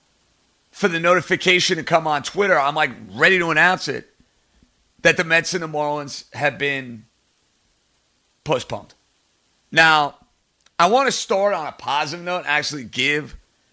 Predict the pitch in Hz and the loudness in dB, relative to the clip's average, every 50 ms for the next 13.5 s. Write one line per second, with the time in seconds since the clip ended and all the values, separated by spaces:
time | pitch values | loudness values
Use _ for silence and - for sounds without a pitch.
0 | _ _ _ - 143 143 120 - - - 151 156 151 - - 156 156 156 156 156 | _ _ _ -4 -2 -2 -2 -2 -2 2 2 2 2 2 -2 -4 -2 -2 -4 -6
1 | 160 160 160 - - - - _ _ _ _ _ _ _ _ _ _ - 165 170 | -8 -10 -14 -16 -16 -18 -20 _ _ _ _ _ _ _ _ _ _ -2 0 0
2 | 175 147 - - - 190 175 170 - - 175 165 151 143 135 131 117 101 - _ | 2 0 0 2 2 2 2 2 0 0 0 0 2 2 0 -2 -4 -10 -18 _
3 | _ _ _ _ _ _ _ _ _ _ _ _ - 139 143 156 151 143 139 139 | _ _ _ _ _ _ _ _ _ _ _ _ -10 -6 -2 0 2 4 4 4
4 | 147 147 147 151 147 143 139 - - _ _ _ - - 151 143 139 - 143 139 | 4 2 2 0 -2 -4 -4 -8 -16 _ _ _ -6 0 2 2 2 0 0 0
5 | 139 139 139 139 139 - - 143 143 135 135 127 117 110 113 107 - _ _ _ | 2 2 2 0 -2 -6 -8 -8 -8 -10 -10 -12 -14 -14 -16 -18 -20 _ _ _
6 | _ _ _ _ _ - - - - - 160 165 165 160 147 - - 165 147 - | _ _ _ _ _ -20 -20 -20 -12 -8 -4 -2 -2 -2 -2 -2 -4 -6 -4 -2
7 | - 170 160 147 - 165 151 143 135 - - - - - - _ _ _ _ _ | 0 2 2 2 0 -4 -8 -8 -10 -12 -12 -12 -14 -16 -18 _ _ _ _ _
8 | _ - 113 143 156 156 151 143 - 143 143 - - 151 147 147 147 147 143 143 | _ -6 -2 -2 -2 -2 -2 -6 -8 -8 -8 -4 -2 0 2 2 0 0 -2 -6
9 | 143 135 - - - - - - - 127 120 117 117 110 101 _ _ _ _ _ | -8 -10 -12 -12 -12 -12 -8 -4 -2 -2 -2 -2 -6 -10 -12 _ _ _ _ _
10 | _ _ _ _ _ _ _ _ _ _ _ - 151 151 143 156 - - 160 156 | _ _ _ _ _ _ _ _ _ _ _ 0 2 4 4 4 2 2 -2 -8
11 | 151 143 131 143 147 147 143 135 - 143 123 - - 170 170 165 156 147 143 135 | -8 -8 -6 -4 -2 0 0 -2 -2 -8 -10 -6 -4 -2 0 0 -2 -2 -6 -6
12 | 120 143 147 143 139 135 135 135 131 131 131 131 131 147 160 165 160 160 156 151 | -4 -4 -4 -2 -4 -4 -4 -6 -6 -6 -6 -4 0 4 6 6 6 6 6 2
13 | 143 135 135 139 135 131 127 120 117 107 | 2 -2 -4 -4 -6 -6 -8 -10 -14 -18